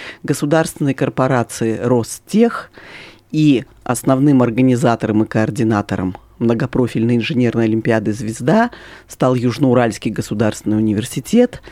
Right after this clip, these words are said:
Сейчас "Звезда" — это очень большая семья, в которой восемьдесят четыре региона,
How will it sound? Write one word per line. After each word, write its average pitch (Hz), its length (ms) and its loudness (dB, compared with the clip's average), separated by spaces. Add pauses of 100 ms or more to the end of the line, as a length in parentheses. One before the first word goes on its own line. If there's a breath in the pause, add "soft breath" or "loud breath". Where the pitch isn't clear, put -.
(220 loud breath)
Сейчас 214 520 0
"Звезда" — 160 760 0
это 135 260 0
очень 147 400 2
большая 120 480 2
семья, 160 640 2
в - 120 -10
которой 143 460 2
восемьдесят 143 680 2
четыре 143 400 0
региона, 120 720 2